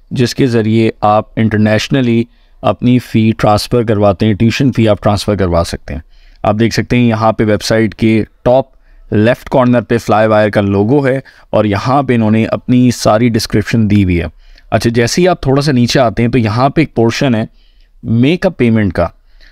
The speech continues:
अच्छा, यहाँ पे ये जो basically ऑप्शन है ये बहुत ही सिंपल है और आपके पास अगर आपको पता है कि आपका कॉलेज डिसाइडेड है और ऑफर लेटर आपका आ चुका है, so you are just going to write your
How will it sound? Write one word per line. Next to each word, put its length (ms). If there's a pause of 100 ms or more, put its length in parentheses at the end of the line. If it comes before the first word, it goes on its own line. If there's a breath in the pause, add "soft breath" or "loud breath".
(240 soft breath)
अच्छा, 200
यहाँ 440
पे 120
ये 300
जो 140
basically 580 (220)
ऑप्शन 360
है 280 (160)
ये 80
बहुत 280
ही 40
सिंपल 380
है 80 (300 soft breath)
और 280
आपके 380
पास 360
अगर 160
आपको 220
पता 260
है 100
कि 100
आपका 580
कॉलेज 580
डिसाइडेड 680
है 200 (160)
और 240
ऑफर 280
लेटर 320
आपका 260
आ 80
चुका 260
है, 100 (280 soft breath)
so 100
you 200
are 120
just 300
going 180
to 140
write 360
your 160